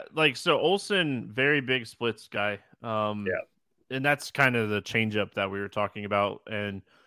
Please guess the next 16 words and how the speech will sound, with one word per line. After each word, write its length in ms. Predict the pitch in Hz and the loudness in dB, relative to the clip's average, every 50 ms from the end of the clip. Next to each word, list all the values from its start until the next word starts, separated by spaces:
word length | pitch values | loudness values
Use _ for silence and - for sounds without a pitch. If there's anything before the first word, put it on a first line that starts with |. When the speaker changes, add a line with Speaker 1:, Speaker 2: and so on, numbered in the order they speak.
| _ _ _ _ _ _ _ _ _ _ _ | _ _ _ _ _ _ _ _ _ _ _
Speaker 1:
curveball 360 | - 170 165 147 147 143 139 | 6 6 6 8 10 8 8
changeup, 640 | - - - 147 139 135 131 131 131 131 123 107 - _ | 8 6 4 4 4 4 6 6 8 8 6 4 0 _
or 140 | 131 131 120 | 2 2 4
curveball 380 | - 175 180 175 170 147 127 | 6 6 6 8 8 6 6
slider, 460 | 113 - 147 147 143 139 131 131 127 120 | 4 2 4 6 6 6 6 4 0 2
kind 180 | - 131 120 | 0 0 0
of 80 | 120 107 | 0 0
breaking 320 | 117 120 123 120 123 120 | 0 -2 0 0 -2 -2
away 220 | 117 113 113 117 113 | -2 0 0 0 -2
from 160 | - 117 107 | -2 -4 0
right-handed 380 | 110 113 110 113 113 110 101 | 0 2 2 2 0 0 0
hitters, 360 | 107 110 107 110 107 104 101 - | 0 0 0 2 0 0 -2 -4
changeup 460 | - - 117 113 110 107 107 104 - | -4 -2 -2 0 0 0 0 -2 0
being 220 | 113 104 101 104 | -2 -4 -2 -2
able 200 | 107 104 104 104 | -2 -2 -2 -2
to 260 | 101 101 101 98 98 | -2 -2 -2 -2 -4